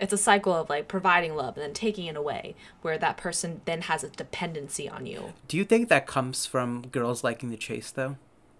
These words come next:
Speaker 2: Because, like, the moment someone is always there for you, it stops getting exciting 'cause it becomes normal.
Speaker 1: Ah, that's an interesting way to put it, too.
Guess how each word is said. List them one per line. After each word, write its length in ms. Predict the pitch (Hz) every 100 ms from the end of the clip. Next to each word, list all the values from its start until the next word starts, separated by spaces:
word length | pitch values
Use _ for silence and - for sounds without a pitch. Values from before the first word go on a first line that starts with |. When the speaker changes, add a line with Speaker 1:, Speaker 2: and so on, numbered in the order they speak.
| - _ - - - _
Speaker 2:
Because, 400 | 170 180 175 156
like, 340 | 160 143 160 151
the 100 | 160
moment 420 | 165 185 233 165
someone 360 | - 151 156
is 140 | 147 131
always 460 | 135 131 135 135
there 200 | 131 120
for 140 | 120 139
you, 300 | 131 139 156 - _ - _ _ _ - - - -
it 220 | 147 -
stops 500 | - - 156 143 -
getting 280 | - 135 127
exciting 540 | 117 - 113 110 117 - - - -
'cause 160 | 156
it 100 | 143
becomes 300 | 135 143 135
normal. 260 | 190 214 220
Speaker 1:
Ah, 1080 | 226 226 214 202 185 170 160 151 147 139 131
that's 340 | 147 175 208
an 160 | 185 160
interesting 480 | 156 147 - 156 151
way 140 | 143
to 100 | 123
put 240 | - - 143
it, 160 | -
too. 560 | - - 190 143 -